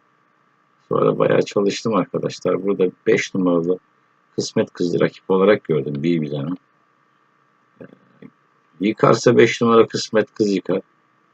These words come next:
Bilbilan'ı, ee, Gökhan Yıldız var üzerinde.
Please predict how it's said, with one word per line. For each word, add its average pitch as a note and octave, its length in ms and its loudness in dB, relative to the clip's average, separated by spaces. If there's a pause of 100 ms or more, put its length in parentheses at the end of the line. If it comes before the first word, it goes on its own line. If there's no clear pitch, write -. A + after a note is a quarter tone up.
(420)
Bilbilan'ı, F#2+ 600 2 (1400)
ee, - 40 -20 (540)
Gökhan F2+ 300 -4
Yıldız F2+ 400 0
var D2+ 100 0
üzerinde. C2+ 560 -8